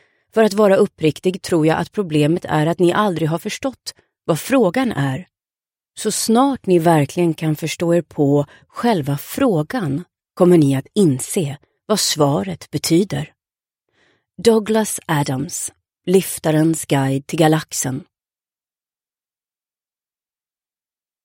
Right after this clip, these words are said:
Jag undrar om jag borde hålla de här dagböckerna inlåsta. Jenny Speddy har rört till dem igen och det bekymrar mig.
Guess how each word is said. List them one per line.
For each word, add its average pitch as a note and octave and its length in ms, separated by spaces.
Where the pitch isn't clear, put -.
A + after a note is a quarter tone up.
Jag G3+ 180
undrar D#3+ 720
om G3 140
jag C3+ 140
borde C#3+ 180
hålla D#3 360
de E3+ 140
här C3+ 160
dagböckerna C#3+ 1040
inlåsta. D#3+ 1040
Jenny A#3+ 340
Speddy E3+ 500
har E3 100
rört E3 220
till G3 280
dem C#3+ 200
igen C#3 260
och C#3+ 80
det F3+ 80
bekymrar F#3+ 540
mig. B2 360